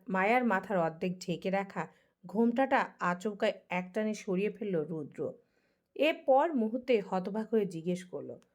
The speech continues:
"ওয়ান সেকেন্ড, তোমার কানের দুলগুলো কোথায়? ওগুলো কখন খুলেছ?" মায়া নিজেও হতবিহ্বল হয়ে কানে হাত দিয়ে দাঁড়িয়ে আছে। মায়া কখন কানের দুল পড়েছে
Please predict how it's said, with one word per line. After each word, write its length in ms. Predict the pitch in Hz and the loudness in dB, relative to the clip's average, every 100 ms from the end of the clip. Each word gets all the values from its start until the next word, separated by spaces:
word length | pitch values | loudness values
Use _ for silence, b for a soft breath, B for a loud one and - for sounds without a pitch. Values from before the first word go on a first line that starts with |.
| _ _ | _ _
"ওয়ান 200 | 208 269 | 0 2
সেকেন্ড, 460 | 269 160 - 131 135 _ _ _ _ | 0 -8 -8 -10 -10 _ _ _ _
তোমার 280 | 302 339 392 | -2 0 0
কানের 440 | 381 302 294 190 | 2 2 2 2
দুলগুলো 480 | 190 220 220 202 165 | -4 -2 -2 0 -2
কোথায়? 440 | - - - 139 - _ - | -2 -10 -8 -12 -12 _ -4
ওগুলো 320 | 220 254 262 | 0 4 4
কখন 440 | 233 180 185 214 | 4 0 0 -4
খুলেছ?" 460 | 202 160 131 - 135 123 _ _ _ _ | -4 -6 -6 -6 -10 -12 _ _ _ _
মায়া 260 | 196 220 220 | 0 2 0
নিজেও 320 | 196 196 208 | 0 0 0
হতবিহ্বল 840 | 180 170 190 190 202 202 220 208 | -2 -4 -2 -2 -2 0 0 -2
হয়ে 380 | 190 220 185 B B B | 0 2 2 B B B
কানে 280 | - 220 262 | 0 4 4
হাত 240 | 240 196 180 | 2 -2 -2
দিয়ে 260 | 180 214 | 0 0
দাঁড়িয়ে 460 | 175 147 156 160 - | 0 -4 -4 -8 -10
আছে। 320 | - - 180 - _ _ _ 233 | -16 -16 -16 -18 _ _ _ 2
মায়া 220 | 262 359 | 2 2
কখন 380 | 330 254 302 302 | 0 0 0 -4
কানের 520 | 277 214 202 226 240 | -2 -2 2 2 0
দুল 300 | 190 240 220 - | -2 -2 -2 -2
পড়েছে 640 | 185 214 220 220 170 b | 0 0 -2 -4 -4 b